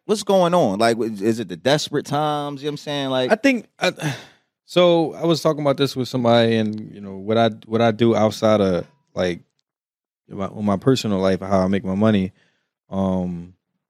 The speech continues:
Speaker 2: I'm always in my car. So, you know, I, I do think about the whole carjackings thing, but, um, I was talking about with somebody, like, why y'all think they,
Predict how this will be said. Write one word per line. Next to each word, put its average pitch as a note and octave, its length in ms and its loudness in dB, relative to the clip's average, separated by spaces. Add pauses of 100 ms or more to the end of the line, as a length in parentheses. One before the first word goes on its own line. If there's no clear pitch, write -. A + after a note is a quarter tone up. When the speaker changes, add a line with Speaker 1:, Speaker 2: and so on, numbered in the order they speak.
(440)
Speaker 2:
I'm A#2 120 -2
always A#2 320 4
in A2 80 2
my G2 120 2
car. F#2+ 480 0 (120)
So, F#2+ 600 -2 (1120)
you G#2 100 -4
know, G2+ 100 0
I, G2+ 320 -2 (200)
I A2+ 80 -4
do B2+ 160 0
think D3 240 -2
about A2+ 400 2
the G2+ 100 -10
whole A2 180 -2
carjackings G2+ 600 0
thing, G#2 320 -2
but, G2+ 280 0
um, F#2 460 -8 (680)
I - 40 -2
was C#3+ 100 4
talking F#3 160 2
about D#3+ 100 4
with C#3 100 0
somebody, D3 200 4
like, C#3 100 4
why D#3+ 120 6
y'all D#3+ 180 4
think D#3 220 -2
they, C#3 220 2